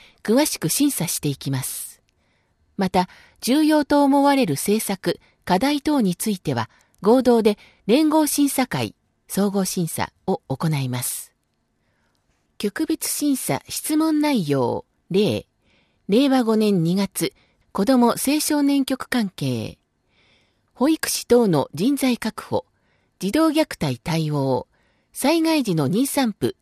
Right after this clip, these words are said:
乳幼児への支援、困難を抱える若者の就労支援、乳幼児一時預かり、子どもがいない方への支援、子育て世代への支援。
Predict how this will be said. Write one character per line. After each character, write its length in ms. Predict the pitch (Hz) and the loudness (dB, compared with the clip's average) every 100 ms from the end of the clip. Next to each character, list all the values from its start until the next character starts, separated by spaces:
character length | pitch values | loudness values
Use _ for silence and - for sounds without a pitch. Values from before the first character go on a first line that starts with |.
| 165 | -2
乳 240 | 269 311 | 0 2
幼 160 | 311 277 | 2 0
児 180 | 175 | 0
へ 60 | 185 | 0
の 100 | 135 | 0
支 220 | - 151 | -4 -2
援、 300 | 156 135 131 - _ _ _ _ _ _ | 0 0 -2 -8 _ _ _ _ _ _
困 260 | - 330 294 | 0 2 4
難 200 | 226 175 | 2 2
を 80 | |
抱 340 | 160 165 214 208 | 0 -2 0 0
え 40 | |
る 100 | 196 | 0
若 260 | 185 180 233 | 0 0 0
者 240 | 220 208 | 0 0
の 100 | 196 | -2
就 280 | 190 240 277 | 0 0 2
労 160 | 262 247 | 2 0
支 200 | - 202 | -2 -2
援、 300 | 139 113 - _ _ _ _ _ _ _ - | -2 -4 -10 _ _ _ _ _ _ _ -2
乳 240 | 233 311 | 2 4
幼 160 | 311 262 | 2 2
児 220 | 147 - | 0 -4
一 220 | 139 - | -4 -2
時 160 | 262 269 | 0 0
預 240 | 247 - | 0 -4
か 140 | - 113 | -6 -8
り、 160 | - _ _ _ _ _ _ _ | -8 _ _ _ _ _ _ _
子 140 | - 214 | -2 2
ど 120 | 302 | 2
も 100 | 302 | 2
が 120 | 302 | 2
い 120 | 294 | 2
な 120 | 285 294 | 2 0
い 80 | |
方 240 | 285 294 285 | 0 0 0
へ 120 | 165 | 0
の 100 | 127 | -2
支 240 | - 147 | -4 -2
援、 280 | 156 131 123 - _ _ _ _ _ _ - | -2 -2 -4 -10 _ _ _ _ _ _ -6
子 100 | 240 | -2
育 260 | 320 320 | 0 0
て 100 | 302 | 0
世 160 | 285 302 | -4 -2
代 260 | 185 151 | 0 0
へ 80 | 175 | 0
の 100 | 135 | -2
支 220 | - 139 | -4 -6
援。 300 | 139 131 120 | -4 -2 -4